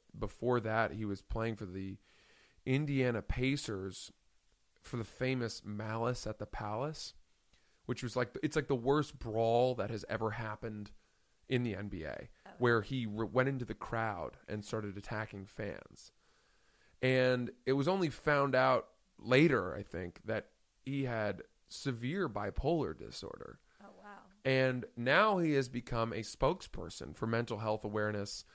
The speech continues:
Speaker 1: and is, you know, a, a, a very decorated face in, in that community. And is, um, but here was this tough kid from the
Speaker 2: Yeah.
Speaker 1: streets,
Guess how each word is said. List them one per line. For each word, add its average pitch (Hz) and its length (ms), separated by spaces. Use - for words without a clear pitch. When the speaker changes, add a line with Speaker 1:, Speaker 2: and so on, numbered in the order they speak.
Speaker 1:
and 120 140
is, 107 180
you 135 120
know, 101 320
a, 104 80
a, - 460
a 113 40
very 120 400
decorated 117 1000
face - 760
in, 110 220
in 107 220
that 104 200
community. 127 580
And 104 120
is, 95 160
um, 107 520
but 131 160
here 175 160
was 143 200
this 117 260
tough - 460
kid 107 540
from 104 160
the - 80
Speaker 2:
Yeah. - 60
Speaker 1:
streets, - 920